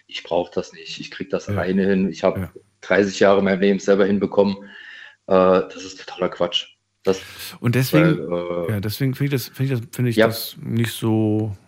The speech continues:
Speaker 2: so falsch, wenn man mal auch darüber nachdenkt. Aber klar, wenn man natürlich bei jeder Sache immer nur gesagt bekommt, „Nee, nee, liegt, das liegt bei dir, das ist deine Schuld“,
Speaker 1: Mhm.
Speaker 2: da stimmt irgendwas nicht.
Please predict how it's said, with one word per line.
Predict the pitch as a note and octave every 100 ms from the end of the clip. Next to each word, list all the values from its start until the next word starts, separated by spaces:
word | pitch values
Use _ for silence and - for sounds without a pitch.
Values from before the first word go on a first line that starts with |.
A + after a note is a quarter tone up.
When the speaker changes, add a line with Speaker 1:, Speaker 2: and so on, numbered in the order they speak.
| _ _
Speaker 2:
so | G#2+ G2 G2+
falsch, | G#2 G#2+ A2 A2 -
wenn | G2
man | G2 G2
mal | F#2 G#2
auch | - F#2 - -
darüber | F#2+ G2 G2 F#2+
nachdenkt. | G2 G2 - E2+ E2+
Aber | G#2 A#2+
klar, | - C#3+ G#2+
wenn | G2+
man | G#2+
natürlich | G#2+ G#2+ A2 G2
bei | G#2+
jeder | G#2+ A#2 D#3+ F#3+ D3+
Sache | B2 A#2+ F2
immer | - B2
nur | A#2 A2
gesagt | G#2 G#2 -
bekommt, | F#2+ A2 F#2+
„Nee, | F#2+ E2+
nee, | F#2 G#2
liegt, | F2+ -
das | E2+ F#2+
liegt | G2
bei | F2+ D#2+
dir, | A#2+ B2 A2+
das | E2+ E2+
ist | E2
deine | F#2 A#2
Schuld“, | F2+ F#2 F2 A#2+ - _ _
Speaker 1:
Mhm. | G2 G2+ G2
Speaker 2:
da | G#2
stimmt | - G#2 D#2
irgendwas | C#2 D2 C#2 -
nicht. | E2 -